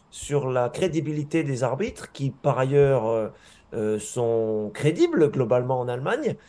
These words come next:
mais la, la, le vidéo arbitrage leur fait du mal parce que d'un match à l'autre, on prend pas les mêmes décisions. Parfois on va voir, parfois on va pas voir, parfois on discute, parfois on discute pas, et le public ne comprend pas. C'est illisible, et ce manque de cohérence, c'est ça vraiment qui est pointé du doigt, euh,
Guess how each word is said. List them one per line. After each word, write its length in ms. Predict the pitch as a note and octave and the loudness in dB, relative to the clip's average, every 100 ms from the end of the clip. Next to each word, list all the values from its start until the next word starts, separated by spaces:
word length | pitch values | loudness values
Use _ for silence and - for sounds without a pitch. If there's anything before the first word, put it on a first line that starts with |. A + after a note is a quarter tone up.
| _ | _
mais 140 | - A#2+ | -6 -2
la, 200 | A#2+ A#2+ | 0 0
la, 160 | A2 | -2
le 180 | A#2+ B2 | -4 -4
vidéo 280 | C3 C#3 C#3+ | -4 0 2
arbitrage 420 | B2 C3 - C#3+ | 2 -2 -8 -8
leur 120 | B2 | -8
fait 100 | - | -10
du 140 | A#2 A#2+ | -8 -2
mal 240 | D#3+ F#3 | 0 0
parce 180 | B2 - | -4 -6
que 240 | D3 E3+ E3+ _ _ | -4 -4 -6 _ _
d'un 80 | A#2 | -4
match 240 | A#2 A2+ A#2 | -4 0 0
à 60 | |
l'autre, 340 | B2+ D#3+ A#2 G#2+ | 0 0 -4 -4
on 120 | A2+ | -4
prend 160 | A#2 | -4
pas 120 | A2+ B2+ | 0 0
les 80 | |
mêmes 180 | B2 A2+ | -2 -6
décisions. 560 | A2 - G#2+ B2 E3 G3+ - _ | -8 -8 -4 -2 -2 -4 -16 _
Parfois 300 | - - - | -6 -2 0
on 60 | B2+ | 2
va 100 | A#2+ | 4
voir, 240 | C3 D3 | 4 2
parfois 300 | C3+ A2 B2+ | 0 -4 -4
on 20 | A2+ | -2
va 120 | A2 | -2
pas 120 | A2+ | -2
voir, 300 | A2+ D3 D3 | 2 0 0
parfois 280 | A#2 - A#2+ | -4 -4 -6
on 40 | |
discute, 340 | A2+ - C3+ - | -6 -10 -10 -6
parfois 260 | G#2+ A2+ | -6 -6
on 60 | A2 | -10
discute 300 | G#2 A2+ - | -10 -14 0
pas, 260 | C#3+ D#3 - - - | 0 0 -4 -20 -8
et 80 | A2+ | -4
le 100 | A2+ | -4
public 400 | A2+ B2 D3 B2 | -4 -4 -4 -4
ne 100 | B2 | -4
comprend 360 | C3 A2 B2 | -4 -2 -4
pas. 220 | A2 A2+ | 0 -2
C'est 240 | - A2 B2+ | -2 -10 -8
illisible, 680 | B2 A#2+ A2+ C3+ E3+ C#3 - _ _ A2 | -6 -6 -4 -4 -2 -4 -6 _ _ -12
et 60 | |
ce 160 | - B2+ | -6 0
manque 200 | C#3 B2 | 0 0
de 80 | A#2+ | -2
cohérence, 560 | A#2+ B2 A#2+ C#3+ - - | -2 0 0 -2 -6 -12
c'est 160 | A#2+ | -12
ça 240 | - D#3 C3 | -2 0 0
vraiment 320 | A#2+ B2 B2+ | 0 0 -2
qui 180 | - A2 | -4 -4
est 40 | |
pointé 420 | - C3 C3 C3 | -2 -2 -2 -4
du 160 | A2+ G#2+ | -8 -4
doigt, 280 | B2 B2 | 0 2
euh, 100 | A2 | 0